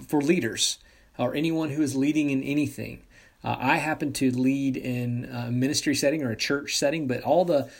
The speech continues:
all the principles are completely transferable, uh, between secular and, and the, the church world as well. So,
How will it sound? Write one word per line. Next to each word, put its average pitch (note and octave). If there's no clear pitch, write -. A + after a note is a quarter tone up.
all A3
the C#4
principles D3+
are A#2+
completely C3
transferable, A#2+
uh, A#2+
between A#2+
secular A#2+
and, A2+
and A2+
the, A2+
the A2+
church C3
world A2
as A2
well. A#2+
So, A#2+